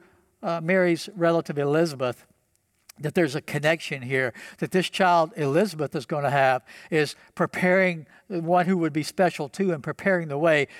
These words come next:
for the coming of the child Mary was gonna have. So God was working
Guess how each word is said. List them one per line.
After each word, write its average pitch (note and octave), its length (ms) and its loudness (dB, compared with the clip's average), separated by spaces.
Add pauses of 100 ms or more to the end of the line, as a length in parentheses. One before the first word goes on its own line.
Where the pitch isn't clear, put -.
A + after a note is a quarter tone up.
(140)
for F3 120 -2
the D#3+ 120 0
coming F3+ 340 -4
of E3 80 -4
the E3 80 -4
child F#3 400 0
Mary F#3 300 -4
was C3+ 180 -10
gonna C#3 240 -6
have. C#3 260 2
So F3+ 120 -4
God F3+ 340 2
was D#3 180 -2
working D3+ 600 0